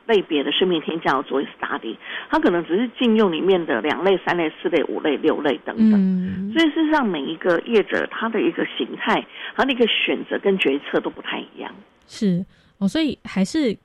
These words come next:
Speaker 2: 虽然同一个，他可能名称都会用一样，就是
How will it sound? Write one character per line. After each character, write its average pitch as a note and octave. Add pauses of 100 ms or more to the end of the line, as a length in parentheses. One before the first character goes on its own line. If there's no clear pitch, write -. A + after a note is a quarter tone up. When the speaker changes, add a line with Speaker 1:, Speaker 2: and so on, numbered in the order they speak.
(220)
Speaker 2:
虽 -
然 G#3+
同 G3+
一 A#3
个， G#3+
他 C4
可 A#3+
能 F3
名 G3
称 A#3
都 G#3+
会 G#3+ (120)
用 G#3
一 F3
样， F#3
就 G3
是 G#3